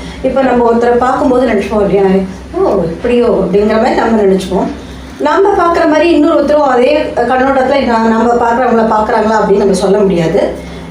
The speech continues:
நான் சொல்ல கொஞ்சம் கன்ஃபியூசிங்கா இருக்கிற மாதிரி இருக்கும். ஆனா வந்து இந்த கதை, இந்த பாடல் அப்படிதான் இருக்கும். ஏன்னா ஒருத்தர் ஒருத்தர் மாறி மாறி சொல்லிப்பாங்க.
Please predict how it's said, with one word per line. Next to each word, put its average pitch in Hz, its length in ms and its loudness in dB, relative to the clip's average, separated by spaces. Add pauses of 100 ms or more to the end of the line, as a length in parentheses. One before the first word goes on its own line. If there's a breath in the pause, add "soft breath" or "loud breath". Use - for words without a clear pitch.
நான் 214 140 -2
சொல்ல 247 180 0
கொஞ்சம் 233 280 0
கன்ஃபியூசிங்கா 247 480 0
இருக்கிற 233 240 0
மாதிரி 226 240 2
இருக்கும். 262 220 0
ஆனா 262 320 0
வந்து 339 220 0
இந்த 226 140 2
கதை, 233 440 0
இந்த 220 140 2
பாடல் 233 380 0
அப்படிதான் 202 380 0
இருக்கும். 202 300 0
ஏன்னா 208 80 0
ஒருத்தர் 240 320 0
ஒருத்தர் 294 140 2
மாறி 262 280 0
மாறி 269 280 0
சொல்லிப்பாங்க. 202 480 0